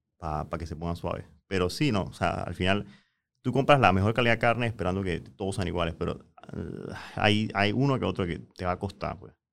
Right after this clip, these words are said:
Y, y eso es lo importante, lo más difícil aquí es de que la consistencia. Tener todo lo, lo consistente que, que tienes que ser, o sea, porque todo el mundo espera la misma vaina, pero no todo el mundo sabe lo que hay detrás de toda esa vaina,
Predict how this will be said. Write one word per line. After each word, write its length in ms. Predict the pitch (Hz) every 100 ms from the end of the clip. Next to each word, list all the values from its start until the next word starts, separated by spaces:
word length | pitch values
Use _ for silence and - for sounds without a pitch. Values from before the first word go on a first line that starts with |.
| _
Y, 340 | _ 90 87 85
y 100 | 87
eso 140 | 110 156
es 20 |
lo 80 | 113
importante, 460 | 98 - 113 101
lo 100 | 90
más 140 | 107 123
difícil 360 | 123 123 123
aquí 260 | 92 104 101
es 80 | 110
de 120 | 101
que 100 | 90
la 80 | 76
consistencia. 540 | 90 87 - 85 - - _ _ _ _ _ -
Tener 260 | 95 92
todo 260 | - 113 110 113 -
lo, 220 | 101 92 71
lo 140 | 85
consistente 540 | 92 87 - 107 104 87
que, 240 | - -
que 100 | -
tienes 160 | 90 98
que 100 | 87
ser, 260 | 85 80
o 20 | -
sea, 160 | 95
porque 220 | 87 92
todo 160 | - 101
el 40 | 113
mundo 120 | 110
espera 220 | 113 98
la 60 | 90
misma 160 | 92
vaina, 240 | 98 82 76 - _ _ _ -
pero 160 | 95
no 80 | 92
todo 160 | 110 113
el 40 |
mundo 140 | 117
sabe 260 | 110 110 107
lo 120 | 101
que 80 | 95
hay 60 | 87
detrás 240 | - 101
de 40 | 101
toda 100 | 98
esa 80 | 98
vaina, 240 | 85